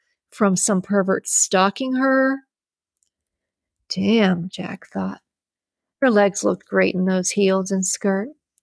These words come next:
Legs didn't have to be long to be gorgeous or wrapped around his waist. Bella continued,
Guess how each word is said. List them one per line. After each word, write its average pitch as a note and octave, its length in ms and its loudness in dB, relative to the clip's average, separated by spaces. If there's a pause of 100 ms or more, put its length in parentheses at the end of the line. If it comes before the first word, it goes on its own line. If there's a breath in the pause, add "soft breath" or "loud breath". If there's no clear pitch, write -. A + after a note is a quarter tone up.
(520)
Legs F#3 460 0
didn't G#3 220 2
have G#3+ 220 2
to - 100 -16
be A#3+ 120 4
long B3 440 4
to G#3 100 -4
be F#3+ 100 2
gorgeous F#3+ 520 0
or F#3+ 100 2
wrapped F#3 320 -2
around G3+ 220 0
his G#3+ 260 -2
waist. A#3 540 -2 (1040)
Bella G#3 340 2
continued, F#3 600 -6